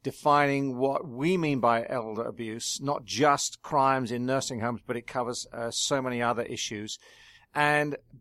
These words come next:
bit by bit, the awareness level has increased. So more and more people, uh, neighbors, uh, community members are doing their job, as well as, of course, the whole class of mandated reporting, which I know we're gonna come on to in a few minutes. That,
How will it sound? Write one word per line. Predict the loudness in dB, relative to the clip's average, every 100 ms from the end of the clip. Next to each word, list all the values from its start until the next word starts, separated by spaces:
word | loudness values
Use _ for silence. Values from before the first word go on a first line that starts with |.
| 2
bit | 2 4
by | 4 4
bit, | 2 4 4 4
the | 0
awareness | 2 2 2 0 0
level | -2 -2 -4
has | -6
increased. | -6 -10 -4 0 0 -2 -8 -8 -2
So | 0
more | 2 2
and | 2
more | 0
people, | 0 -2 2 2 4 0 -2
uh, | -2 0 0 0
neighbors, | -2 -2 0 -2 -4 -10 -12
uh, | -10 -8 -10 -14
community | -10 -8 -8 -8
members | -6 -4 -2 -4 -4 -10 _ _ _
are | -4
doing | 2 2 4 2
their | 2 2
job, | 2 0 0 0
as | -6 -2
well | 2 2
as, | 2
of | -4
course, | -4 0 0 0 -4 -8 _ _ _
the | -4 -2
whole | 2 2 2
class | 0 0 4 4 2
of | -4
mandated | -4 -2 -2 -2 -8
reporting, | -4 -4 -4
which | -8 -6
I |
know | -4 -4
we're | -4
gonna | -6
come | -6 -6 -6
on | -6
to | -8 -10
in |
a | -8
few | -6 -4
minutes. | -6 -8 -12 -14 -2
That, | 2 2